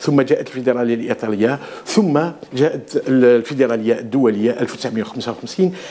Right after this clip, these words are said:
التي تحافظ على قيم التبرع بالدم.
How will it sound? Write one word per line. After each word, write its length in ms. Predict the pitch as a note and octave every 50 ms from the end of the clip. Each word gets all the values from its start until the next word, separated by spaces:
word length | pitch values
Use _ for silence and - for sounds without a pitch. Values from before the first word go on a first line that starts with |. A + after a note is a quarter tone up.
| - - -
التي 360 | E3+ D#3+ C#3+ C#3 B2 - F3+
تحافظ 520 | D#3+ - C3+ A#2+ - - D3 - C#3+ B2+ -
على 180 | - B2+ A#2
قيم 500 | G2+ - - - F#3 D#3 A#2+ A2+ G2+ G#2+ - - - - - - - -
التبرع 360 | - - - B2+ A2+ G#2+ A2
بالدم. 340 | G2+ F#2+ F#2 F#2 A2+ C3 D#3+